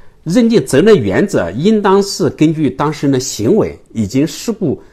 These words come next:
所起的作用以及他的过错，过错的程度。货车司机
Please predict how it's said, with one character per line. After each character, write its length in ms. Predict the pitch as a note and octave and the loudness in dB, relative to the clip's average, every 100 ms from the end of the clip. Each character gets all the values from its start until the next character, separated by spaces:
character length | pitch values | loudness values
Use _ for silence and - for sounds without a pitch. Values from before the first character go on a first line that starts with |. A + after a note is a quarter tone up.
| - | -20
所 260 | _ - D3+ | _ -4 -2
起 200 | F#3+ - | -2 -6
的 60 | G#2+ | -8
作 260 | - D4+ | -2 2
用 180 | G#3 F#2+ | 2 0
以 120 | F2+ | -4
及 400 | F#2 A#2 G#2+ G2 | -8 -12 -12 -10
他 120 | B2 - | -8 -8
的 80 | C#3+ | -10
过 180 | - | -8
错， 160 | F#3 D3+ - | -6 -6 -8
过 160 | - G3 | -4 -2
错 160 | - | -2
的 80 | F3 - | -8 -8
程 280 | - F2+ | -10 -8
度。 160 | B2+ A#3 - _ _ | -8 -8 -12 _ _
货 380 | - - A3 C#3 | -20 -6 0 0
车 260 | - C3 B2+ | 0 -2 -4
司 300 | B2+ - C#3 | -4 -12 -10
机 340 | - A#2+ C3+ | -8 -8 -10